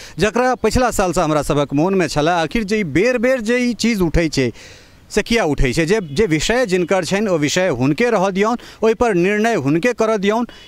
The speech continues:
एक दिस पैंतीस साल पहिलका इतिहास छै, दोसर दिस जे नया तूर सब छथि, जे हर विधा में, मतलब एहन कोनो चेहरा नहि छै जे किनको घर से उठा कऽ आनि लेलियनि हेँ। ओहन विधा जे देश दुनिया में अपन पहचान बनेलथि हेँ।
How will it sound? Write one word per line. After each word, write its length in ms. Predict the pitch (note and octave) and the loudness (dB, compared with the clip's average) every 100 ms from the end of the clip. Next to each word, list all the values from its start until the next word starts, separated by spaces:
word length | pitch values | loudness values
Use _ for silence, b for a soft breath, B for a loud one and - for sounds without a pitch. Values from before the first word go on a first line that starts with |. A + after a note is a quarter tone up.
| - | 0
एक 200 | A3+ G#3+ | 0 2
दिस 280 | A3 C4 - | 0 0 -2
पैंतीस 360 | G#3 F#3 A3+ | -2 0 -2
साल 200 | - F#3+ | 0 -2
पहिलका 440 | E3 E3 F3 G3+ A#3 | 0 0 2 2 0
इतिहास 480 | G3+ F#3+ G3 G#3+ - | 0 0 0 0 0
छै, 200 | A3 A3 | 0 2
दोसर 340 | F3 G3+ G#3 | 0 0 0
दिस 200 | G3 F#3+ | 0 0
जे 160 | F3 F3 | 0 2
नया 280 | D#3+ F3 | 2 0
तूर 280 | F3 F#3 A3+ | 0 0 0
सब 200 | G3 G#3 | 0 0
छथि, 240 | F3 G3 G3+ B B B | 0 0 -2 B B B
जे 320 | D3 B3+ C4 - | 0 2 0 0
हर 180 | - C#4+ | -2 0
विधा 280 | B3+ A3+ A3 | 0 0 0
में, 280 | D#3+ B2+ A#2 D#3 | 0 0 -2 -2
मतलब 240 | D#3+ A3+ | -2 0
एहन 180 | F#3+ A#3+ | 0 0
कोनो 200 | B3+ B3 | 0 0
चेहरा 300 | A#3 G3+ A#3 | 0 0 0
नहि 140 | B3 | 0
छै 100 | A3 | 0
जे 120 | A#3+ | 0
किनको 280 | A3+ A3+ A#3 | 0 0 0
घर 200 | F3 G#3+ | 0 0
से 100 | G3+ | 0
उठा 300 | G#3+ F#3+ G3 | 0 0 0
कऽ 80 | G#3 | 0
आनि 100 | G#3 | 0
लेलियनि 360 | G3+ F#3+ D#3+ C#3 | 0 2 0 -2
हेँ। 420 | - - - B3 | -6 -12 -2 0
ओहन 160 | C4+ | 0
विधा 320 | B3+ B3 A3 A#3 | 0 0 0 0
जे 160 | F3+ | 0
देश 220 | D#3+ G#3 | 0 -2
दुनिया 280 | F#3 G3+ A3 | 0 0 2
में 120 | G#3 | 0
अपन 220 | F3 F#3 D#3+ | 0 0 0
पहचान 420 | C#3 C3+ F#3 A#3+ | 0 0 0 0
बनेलथि 440 | G3+ G3 G3 F3+ | 0 0 0 0
हेँ। 140 | F#3 | 0